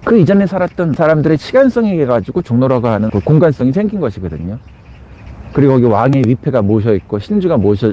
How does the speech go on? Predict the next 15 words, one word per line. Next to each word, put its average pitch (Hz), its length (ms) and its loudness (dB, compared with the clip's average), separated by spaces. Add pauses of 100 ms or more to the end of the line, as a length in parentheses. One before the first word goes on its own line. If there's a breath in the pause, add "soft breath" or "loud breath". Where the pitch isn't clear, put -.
모-, 107 180 0
모셔있는 113 580 0
곳. 82 120 -8 (800)
과거의 175 560 0
시간에 220 460 -2
대한, 185 400 0 (120)
에, 107 120 -4
존중이 143 720 0 (380)
그 - 80 -8
사람에게는 123 400 2 (120)
일도 110 160 2
없어요. 85 420 -8 (800)
오직 160 320 2
현재만을 233 540 2
파먹고 196 640 -2